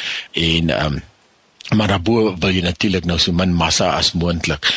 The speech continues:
Eh, en dis natuurlik ook 'n probleem baie maal as hierdie,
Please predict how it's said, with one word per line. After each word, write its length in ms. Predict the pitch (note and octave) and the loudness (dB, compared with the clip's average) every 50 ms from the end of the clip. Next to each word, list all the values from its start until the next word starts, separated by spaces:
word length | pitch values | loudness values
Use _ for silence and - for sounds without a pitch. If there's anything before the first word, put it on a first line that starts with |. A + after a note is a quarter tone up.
| - - - - | -4 -6 -6 -6
Eh, 320 | - - E2 E2 C#2+ - | -4 -2 0 0 2 2
en 80 | G2+ F2 | 2 2
dis 180 | G2 C#3 D#3 - | 2 2 2 2
natuurlik 380 | F3+ D#3+ - - D#3 C3+ - | 0 0 0 0 -2 0 0
ook 180 | D3 D#3 D3+ - | 0 0 0 -2
'n 60 | C#3 | -4
probleem 480 | - - A2 G#2 F2+ F2 F2+ G#2+ B2 A#2+ | -2 -2 -2 -2 0 0 0 0 2 2
baie 240 | G2 F#2 F#2 F#2 | 2 2 2 2
maal 240 | F#2 F2+ F2+ F2 E2 | 2 0 0 0 0
as 180 | D2+ D#2+ - - | 0 -2 -2 -2
hierdie, 420 | F2+ F2 F2+ F#2 G2+ G2+ F#2+ F#2+ | -2 -2 0 0 0 0 0 -2